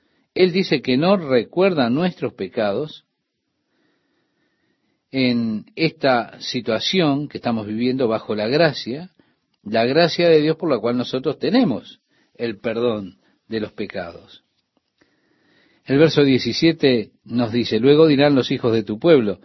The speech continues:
'No es recto el camino del Señor'". Es decir, Dios no es justo. Ahora, ¿cuántas veces hemos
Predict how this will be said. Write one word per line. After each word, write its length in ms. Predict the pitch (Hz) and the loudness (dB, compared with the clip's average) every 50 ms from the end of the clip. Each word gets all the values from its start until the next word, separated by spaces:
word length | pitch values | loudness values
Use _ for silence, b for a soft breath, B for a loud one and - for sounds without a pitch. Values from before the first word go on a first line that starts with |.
| b b b b b b b b b | b b b b b b b b b
'No 260 | 127 147 170 170 160 | 2 4 4 6 6
es 280 | 165 175 160 - - - | 6 4 4 2 -2 -4
recto 840 | 120 120 120 113 127 147 160 131 - - _ - 101 92 92 92 - _ - | -2 0 0 2 4 4 4 4 2 -2 _ -8 -8 -6 -8 -10 -14 _ -8
el 200 | 113 113 107 95 | -6 -6 -4 -4
camino 380 | - 113 110 120 117 117 110 104 | -2 -2 -2 0 0 -2 -2 -4
del 140 | 101 92 | -4 -6
Señor'". 500 | - - 104 95 92 90 85 85 85 _ _ _ _ _ _ _ _ _ _ _ _ _ _ _ _ _ _ _ _ _ _ _ _ _ _ _ _ _ b b b b b b b b b b b b | -8 -10 -10 -10 -10 -12 -12 -14 -18 _ _ _ _ _ _ _ _ _ _ _ _ _ _ _ _ _ _ _ _ _ _ _ _ _ _ _ _ _ b b b b b b b b b b b b
Es 100 | - 113 | -6 -6
decir, 320 | 110 95 - 139 139 113 | -4 -4 0 0 0 2
Dios 260 | 110 120 139 135 110 113 | 4 4 4 2 2 2
no 140 | 107 117 | 0 0
es 120 | 123 117 - | 0 0 -2
justo. 480 | - 110 95 - _ - 92 - _ _ _ _ _ _ _ _ _ _ _ _ _ _ _ | -4 -8 -8 -8 _ -18 -18 -18 _ _ _ _ _ _ _ _ _ _ _ _ _ _ _
Ahora, 220 | - 151 135 127 127 | -2 2 2 2 2
¿cuántas 340 | - 208 214 165 - 117 101 | 4 2 2 4 2 2 4
veces 340 | 139 143 - - 92 - | 4 2 2 0 -4 -4
hemos 360 | 110 110 107 95 87 - - | -2 -2 -2 -2 -4 -8 -16